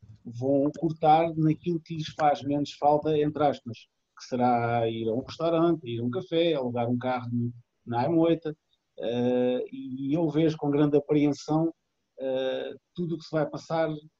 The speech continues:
depois disto. Eh, pronto, era só esta palavra que queria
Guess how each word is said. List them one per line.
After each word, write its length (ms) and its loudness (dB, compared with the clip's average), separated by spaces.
depois 360 0
disto. 380 -8
Eh, 640 -6
pronto, 340 -6
era 160 -6
só 160 -4
esta 140 -4
palavra 360 -4
que 120 -14
queria 640 -4